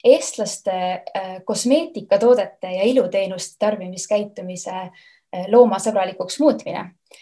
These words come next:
See on meil, äh, üsna pikaajaline tegevus, mille käigus avaldame eri tüüpi, äh, kvaliteetset ja harivat sisu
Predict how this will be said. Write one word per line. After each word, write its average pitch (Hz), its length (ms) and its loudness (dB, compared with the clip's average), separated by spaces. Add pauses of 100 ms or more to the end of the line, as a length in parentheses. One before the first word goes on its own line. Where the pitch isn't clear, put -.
(360)
See 247 240 6
on 262 100 4
meil, 208 320 2 (380)
äh, 208 200 4
üsna 240 420 2
pikaajaline 196 720 0
tegevus, 196 720 -2
mille 208 280 2
käigus 208 540 -2
avaldame 190 540 0 (460)
eri 220 220 4
tüüpi, 196 840 -6
äh, 185 220 -12
kvaliteetset 202 1040 0
ja 185 120 -6
harivat 196 580 2
sisu 208 600 -6